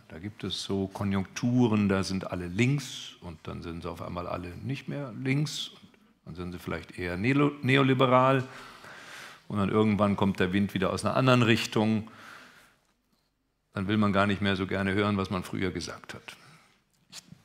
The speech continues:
nenne jetzt mal keine Namen, obwohl mir da einige auch prominente Namen auf der Zunge lägen. Ich würde mal sagen, da stimmt was nicht. Äh, wenn Menschen jeweils ihre Auffassungen anpassen an die Stimmungslagen, dann ge-,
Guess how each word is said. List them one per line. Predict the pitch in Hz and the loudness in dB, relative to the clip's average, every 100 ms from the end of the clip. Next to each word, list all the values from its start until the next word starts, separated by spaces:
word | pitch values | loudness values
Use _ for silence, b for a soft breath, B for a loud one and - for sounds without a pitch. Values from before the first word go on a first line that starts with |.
| _ | _
nenne | 87 87 | -4 -2
jetzt | 92 98 | -2 0
mal | 92 | -2
keine | - 107 120 120 | 0 2 4 4
Namen, | 104 80 76 71 67 | 4 2 0 -8 -10
obwohl | 67 - 78 | -10 -6 -6
mir | 80 | -6
da | 82 80 | -6 -4
einige | 87 95 92 85 | -2 -2 -2 -2
auch | 82 - | -4 -4
prominente | 98 92 92 107 113 | -4 -2 0 2 2
Namen | 104 95 95 98 | 2 4 4 2
auf | 87 - | -2 -4
der | 85 | -6
Zunge | - 123 117 | -4 -2 0
lägen. | 87 78 78 98 123 _ _ B B B B B B B B B _ _ _ _ | -2 -4 -8 -10 -12 _ _ B B B B B B B B B _ _ _ _
Ich | 98 | 0
würde | 127 135 | 2 4
mal | 131 | 4
sagen, | 117 123 135 127 | 6 6 6 4
da | 123 | 2
stimmt | - 131 123 | 2 0 0
was | - - - | -4 -6 -6
nicht. | - - - B B B B B B - | -14 -14 -12 B B B B B B -6
Äh, | 104 98 | -4 -2
wenn | 104 | -2
Menschen | 104 120 123 123 | 2 0 0 0
jeweils | 110 113 113 110 | 2 4 4 4
ihre | 120 104 | 2 2
Auffassungen | 113 110 120 - 104 101 | 0 0 0 0 0 0
anpassen | - 117 - 117 - 113 | 0 -2 0 0 2 0
an | 104 | 0
die | 101 | -2
Stimmungslagen, | 95 - 151 107 92 92 82 92 95 113 127 | -2 0 2 2 0 -2 0 0 -2 -4 -4
dann | 120 110 113 | -2 -2 -2
ge-, | 113 104 | -2 -2